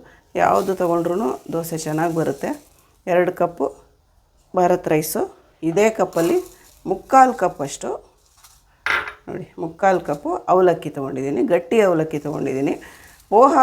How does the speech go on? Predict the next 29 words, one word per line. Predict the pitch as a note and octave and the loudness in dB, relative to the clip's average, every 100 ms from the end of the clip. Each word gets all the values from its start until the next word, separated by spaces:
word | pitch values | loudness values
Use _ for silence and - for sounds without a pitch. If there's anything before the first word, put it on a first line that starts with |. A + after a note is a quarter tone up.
| A3+ | 6
ಅವಲಕ್ಕಿ | G#3+ G3 F#3+ F#3 | 4 0 -2 -2
ಇದ್ದರೆ | F3 - - _ - F3+ | -2 -4 -8 _ -10 -4
ಅದಾದರೂ | F#3 F#3 G3 G3+ | 0 0 0 0
ಪರವಾಗಿಲ್ಲ. | E3+ D#3+ C3+ B2 - E4+ _ _ - | 2 4 4 2 0 -4 _ _ -10
ಮತ್ತು | F4+ B4 G4+ | -2 2 2
ಇಲ್ಲಿ | E4 B3 G3 | 4 2 2
ಮೆಂತ್ಯ | F3 F#3 G#3 - - _ _ - _ _ _ _ _ _ _ - | 0 0 0 0 -2 _ _ -20 _ _ _ _ _ _ _ -2
ಒಂದು | G#3 G#3+ - - _ _ _ - F#3+ | 4 4 4 -4 _ _ _ -4 2
ನಾಲ್ಕು | A3+ B3+ A#3+ - | 4 4 0 0
ಟೇಬಲ್ | F#3+ F#3 F3 | 0 0 -2
ಸ್ಪೂನಷ್ಟು, | - D#3+ D3 D3 - - - | -4 -6 -6 -6 -12 -12 0
ಮೂರು, | F3+ G3 G3 - | 2 4 4 2
ಮೂರರಿಂದ | G#3 C4 C4 B3 B3 B3+ G#3 | 4 4 4 2 2 2 4
ನಾಲ್ಕು | F3+ F3+ F3 | 2 2 0
ಟೇಬಲ್ | E3+ E3 D#3+ | 0 0 -4
ಸ್ಪೂನಷ್ಟು | - D3 D3 - | -6 -6 -4 -4
ತೊಗೊಳ್ಬೋದು. | D#3+ D3+ C3+ C#3 - | -2 0 0 0 2
ಅದಕ್ಕಿಂತ | D#3+ - - B3+ B3+ G3+ | 2 2 0 2 2 2
ಜಾಸ್ತಿ | F#3+ F#3+ F#3 | 0 0 -2
ತೊಗೊಂಡ್ರೆ | E3+ E3+ F4 - | 0 0 -2 -2
ಕಹಿ | F3 F#3+ F3+ | -2 0 2
ಬರುತ್ತೆ. | D#3 - G3 F4+ - - - - | 2 0 -2 -4 -8 -20 -14 -4
ಇದಕ್ಕೆ | C4 C4 A#3 | 0 4 4
ಉದ್ದಿನಬೇಳೆ | A3 A#3 A#3 G#3+ G3+ G#3 - | 4 2 4 4 6 4 2
ಅದೆಲ್ಲ | E3+ F3+ F3 E3+ | 0 2 2 2
ಏನೂ | F3+ E3+ | 0 -2
ಹಾಕಲ್ಲ, | D#3 E3 D#3 C#4+ - - _ - | -6 -2 0 -2 -4 -20 _ -8
ಇಷ್ಟೇ | F3+ A3 A3+ - G3 | -4 4 4 4 2
ಮೂರೇ | G#3+ A3+ | 6 6